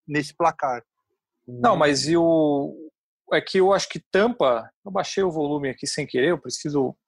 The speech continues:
Speaker 2: eu conseguir me comunicar. Aí, agora eu voltei. Tampa, eu acho que tem mais chances de conseguir fazer a,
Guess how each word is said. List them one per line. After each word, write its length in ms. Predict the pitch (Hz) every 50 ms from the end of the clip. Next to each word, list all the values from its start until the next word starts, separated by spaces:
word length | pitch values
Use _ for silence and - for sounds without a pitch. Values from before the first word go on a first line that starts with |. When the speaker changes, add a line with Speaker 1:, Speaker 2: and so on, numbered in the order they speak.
| _
Speaker 2:
eu 100 | 139 131
conseguir 380 | - - - 131 - - 131 131
me 140 | 135 135 127
comunicar. 540 | - 143 135 131 127 120 - - 165 170 -
Aí, 240 | 170 175 139 120 131
agora 240 | 156 156 139 127 123
eu 60 | 123
voltei. 440 | 113 120 127 123 - 151 170 190 - _ - - - _ _ _ _ _ _ _ _ _
Tampa, 300 | 180 190 226 240 240 233
eu 120 | 220 208 214
acho 120 | 202 -
que 100 | - 196
tem 140 | - 202 202
mais 240 | 185 190 202 226 -
chances 460 | - - 190 196 233 220 - 226 202
de 80 | 208
conseguir 680 | 202 - 214 202 - - 185 151 151 170 185 190 196 196
fazer 440 | 180 - 202 185 165 143 151 165 175 190
a, 840 | 190 185 185 180 175 165 160 156 147 139 135 131 127 127 120 120